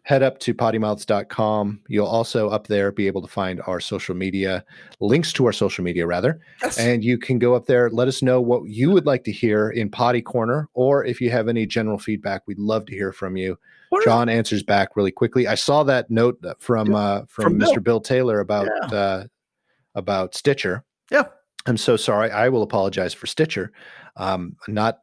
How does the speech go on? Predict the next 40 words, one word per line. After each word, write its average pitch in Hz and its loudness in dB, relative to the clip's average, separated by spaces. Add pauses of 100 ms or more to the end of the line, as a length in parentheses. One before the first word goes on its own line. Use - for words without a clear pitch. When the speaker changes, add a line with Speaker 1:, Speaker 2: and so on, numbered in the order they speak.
Speaker 1:
anything 104 -2
that 92 -2
we 107 0
can 95 -4
really 107 2
do 104 2
on 98 0
our 107 2
end, 101 -4
but 92 -4 (100)
I 95 -6
can 95 -8
reset 92 -6
the, 87 -4
uh, 87 -2
R 90 0
S 87 -6
S - -6
feed 90 -10
there. 82 -8 (120)
Speaker 2:
Awesome. 120 -4
Speaker 1:
Um, 85 -10
so - -6
Speaker 2:
Maybe 107 0
Speaker 1:
Bill, 117 4
Speaker 2:
that 113 2
will 110 -2
Speaker 1:
we'll, 95 2
Speaker 2:
help. 117 2 (460)
Speaker 1:
maybe 117 4
that'll 117 4
help. 110 2
We'll, 104 4
uh, 104 4
we'll 104 -2
give 107 2
it 104 2
a 101 2
shot, 104 0
but, 98 -6